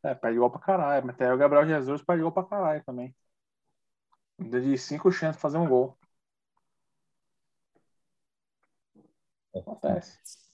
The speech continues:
Speaker 2: Tá bom.
Speaker 1: E vamos pro, então pro,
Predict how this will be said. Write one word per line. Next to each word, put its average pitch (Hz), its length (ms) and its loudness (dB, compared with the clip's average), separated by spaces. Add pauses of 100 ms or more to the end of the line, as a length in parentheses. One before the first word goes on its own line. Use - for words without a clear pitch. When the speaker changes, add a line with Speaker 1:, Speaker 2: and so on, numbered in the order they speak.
(840)
Speaker 2:
Tá 160 120 2
bom. - 240 -8 (1200)
Speaker 1:
E 127 60 -4
vamos 151 200 4
pro, 190 100 4
então 175 260 2
pro, 151 460 2